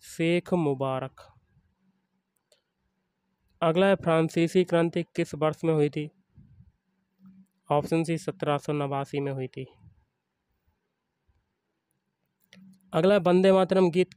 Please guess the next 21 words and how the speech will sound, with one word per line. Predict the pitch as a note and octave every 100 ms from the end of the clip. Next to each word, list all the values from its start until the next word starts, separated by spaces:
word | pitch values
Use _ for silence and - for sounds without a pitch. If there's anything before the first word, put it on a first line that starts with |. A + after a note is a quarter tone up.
| -
किस | F#3+
पुस्तक | - D#3+ D#3 - E3
से | - E3
लिया | C#3 C#3+ D3+
गया | D3+ D3+
है? | C#3 D3 - _ _ - _ _ _ _ _ _ _ _ _ _ -
तो |
ऑप्शन | C#3+ C#3+ E3+ E3
बी, | D#3 D#3+ _ - _ _ -
आनंद | E3 D#3+ E3+ F#3 F#3+ E3
मठ | D3 -
से | C#3+ - C#3 D3 _ _ _
लिया | D3 D3 D#3+ E3 C#3+
गया | C3+ C3
है। | C3+ C3+ - _ _ _ _ _ _ _ _ _ _ _ _ _ _ -
अगला | E3+ F#3
है, | G#3 G3+
जीका | C#3+ E3 E3+ G3
virus | E3+ D#3 D#3+ E3+
का | - F3
वाहक | C#3+ C#3+ C#3 D3+ -